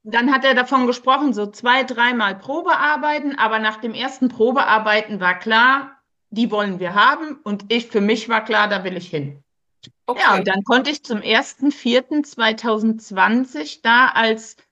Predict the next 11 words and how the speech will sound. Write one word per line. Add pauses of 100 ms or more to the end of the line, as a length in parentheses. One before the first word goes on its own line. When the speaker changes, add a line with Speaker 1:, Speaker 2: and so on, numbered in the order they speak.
(360)
Speaker 1:
als
Helferin,
Pflegehelferin (300)
konnte
ich
da (340)
anfangen.
Völlig
fachfremd,
ne?
Also